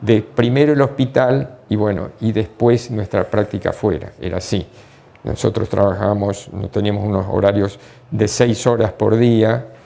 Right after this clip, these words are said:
y realmente las trabajamos, seis a seis, siete horas. Muchas veces, al contrario, cirugías prolongadas de siete horas que teníamos,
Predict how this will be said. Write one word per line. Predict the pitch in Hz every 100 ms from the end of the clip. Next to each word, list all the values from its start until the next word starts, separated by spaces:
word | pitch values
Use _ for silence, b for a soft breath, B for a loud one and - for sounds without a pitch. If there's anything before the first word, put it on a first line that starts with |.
| B B
y | - - - 123 -
realmente | 117 110 110 113 113
las | 107 -
trabajamos, | 113 80 - 107 82 80
seis | - 113 107
a | 101
seis, | - 92
siete | - - 92 95 104
horas. | 92 85
Muchas | 107 101
veces, | 101 104 110 - B B B
al | 110 101
contrario, | 98 104 117 101 92 -
cirugías | - 104 101 127 113
prolongadas | 110 107 113 113 117 101 98
de | 98 85
siete | - - 117 -
horas | 123 113 98
que | -
teníamos, | 98 101 110 104 104 113